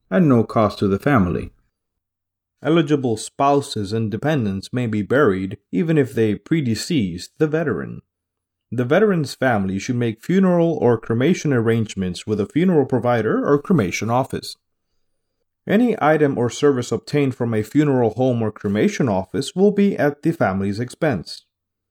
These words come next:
Some additional information is available at H T T P colon forward slash forward slash W W W dot C E M dot V A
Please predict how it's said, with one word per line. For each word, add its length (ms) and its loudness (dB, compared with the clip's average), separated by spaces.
Some 260 0
additional 480 2
information 640 0
is 140 -2
available 560 2
at 340 -4
H 400 -2
T 180 -2
T 160 -2
P 520 -2
colon 420 2
forward 340 2
slash 380 0
forward 380 0
slash 600 -4
W 360 0
W 400 0
W 460 0
dot 480 -2
C 640 -2
E 300 2
M 420 0
dot 400 2
V 400 -2
A 400 0